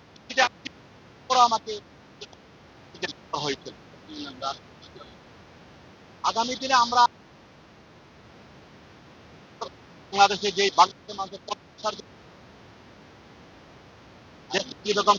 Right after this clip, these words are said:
খালেদা জিয়ার নেতৃত্বে, তারেক রহমানের নেতৃত্বে আগামী দিনে বাংলাদেশ সরকার গঠিত হবে। মানুষ সেই সরকারের উপর আস্থা রাখছে এবং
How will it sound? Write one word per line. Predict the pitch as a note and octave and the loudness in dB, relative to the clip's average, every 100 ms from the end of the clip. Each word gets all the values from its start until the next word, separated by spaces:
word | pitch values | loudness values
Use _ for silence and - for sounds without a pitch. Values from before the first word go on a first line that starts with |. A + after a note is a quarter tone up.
| - | 2
খালেদা | F#3 F#3+ | -2 -2
জিয়ার | G3+ G#3 | -4 -4
নেতৃত্বে, | G#3 A3+ A3 A3 A#3 - - | -4 -6 -10 -6 -6 -6 -2
তারেক | F#3 F#3+ G#3 | 2 2 2
রহমানের | G#3+ G3+ G3+ G3+ | 0 2 2 0
নেতৃত্বে | G3+ - G3 - A3 - - - | -8 -10 -14 -6 -6 -6 -18 0
আগামী | E3+ F#3 G3 | 2 2 -2
দিনে | G3 F#3 | -6 2
বাংলাদেশ | F#3 G3 F#3+ F#3+ | 2 2 -4 -6
সরকার | F3+ G3+ G3 | -4 -4 -4
গঠিত | G3 G#3 | -8 -4
হবে। | G#3 A3 B3 - - D3 | -4 -2 -6 -8 -16 4
মানুষ | E3+ G3 - | 4 4 -4
সেই | G3 G3 | -6 -6
সরকারের | - F#3 G#3+ G3+ | -4 -4 -2 -2
উপর | G3+ F#3+ | 4 4
আস্থা | - G#3 | 4 0
রাখছে | G3+ - A#3 C4+ - - - | 0 0 -6 -6 -12 -16 -8
এবং | E3 | -2